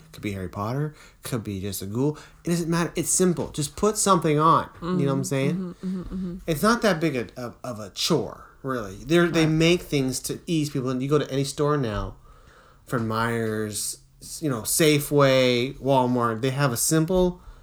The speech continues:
Speaker 1: Halloween decor. You just put on, it's a t-shirt. You just throw it on. Like you said, it says trick or treat. Or ones like, like I wore was, like, the Frankenstein kind of costume, but,
Speaker 2: Mm-hmm.
Speaker 1: you know. But that's
Speaker 2: Ryan
Speaker 1: totally
Speaker 2: will be
Speaker 1: basic.
Speaker 2: offering classes on how to do Halloween.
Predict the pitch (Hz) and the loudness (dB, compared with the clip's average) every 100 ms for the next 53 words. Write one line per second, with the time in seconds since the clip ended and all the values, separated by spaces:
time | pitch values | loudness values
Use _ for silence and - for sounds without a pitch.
0 | - - 131 139 139 139 135 127 117 131 | -20 -6 0 2 2 2 0 0 -4 0
1 | 131 135 - - 185 - 156 131 - 196 | 2 0 -2 0 0 0 -4 -4 -2 0
2 | 180 - 82 - 110 110 147 143 135 110 | 0 -4 -8 -12 -12 -6 0 2 2 -2
3 | 82 - - 139 147 95 - - - 113 | -6 -16 -10 -8 -6 -6 -8 -10 -10 -10
4 | 131 131 - - - - 214 233 196 196 | -10 -10 -14 -20 -20 -4 0 2 2 0
5 | 180 147 139 131 156 151 120 113 104 - | 0 0 -2 0 2 2 0 -2 -8 -8
6 | 104 - - - - - - - 110 113 | -10 -10 -20 -20 -20 -20 -10 -4 -4 -4
7 | - 110 104 101 98 - - _ - 123 | -4 -4 -4 -6 -10 -16 -20 _ -10 -8
8 | 104 - 98 - 101 101 185 165 147 165 | -6 -8 -10 -8 -8 -6 -4 -4 -6 -6
9 | 123 - - - - 220 214 214 240 247 | -8 -8 -16 -8 -2 4 8 8 6 4
10 | 247 233 147 - 165 175 185 190 175 170 | 2 4 2 6 10 10 10 6 6 4
11 | 165 - - 151 151 156 143 135 143 - | 0 -4 -2 0 0 -2 -6 -6 -6 -10
12 | - - - - - - - - - 156 | -16 -20 -20 -20 -16 -14 -16 -20 -8 -2
13 | 156 151 151 151 165 151 147 147 - - | 0 0 -2 -4 -2 0 0 -4 -8 -4
14 | 151 156 151 151 - - - - | -4 -2 -2 -2 -4 -6 -10 -12